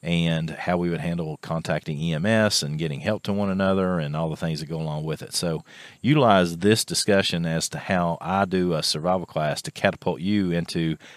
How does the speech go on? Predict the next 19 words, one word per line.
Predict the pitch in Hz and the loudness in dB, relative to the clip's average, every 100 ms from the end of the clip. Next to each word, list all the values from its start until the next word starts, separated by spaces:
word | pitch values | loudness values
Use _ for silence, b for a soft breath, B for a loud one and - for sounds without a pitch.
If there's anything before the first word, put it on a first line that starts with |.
| B - | B -4
training | - 98 107 98 | 0 2 2 2
those | 92 90 90 85 | 2 2 2 0
that | 73 | -2
you | 92 | -2
love | 85 90 76 | 2 0 0
and | - | -4
care | 85 76 | -4 -4
for. | 69 50 - _ b b b b b | -6 -12 -16 _ b b b b b
And | 82 82 82 | -2 0 2
that | 87 76 | 0 0
way, | 87 85 85 | 0 2 0
when | 85 85 | 0 -2
we | 82 | -2
get | 80 80 76 | -4 -6 -2
dig | 90 87 | -2 0
into | 90 85 | 0 -2
part | - 82 - - | -2 -4 -4 -4
two | - 156 98 104 | 2 4 4 0
tomorrow, | - 85 117 78 92 | -2 0 2 4 0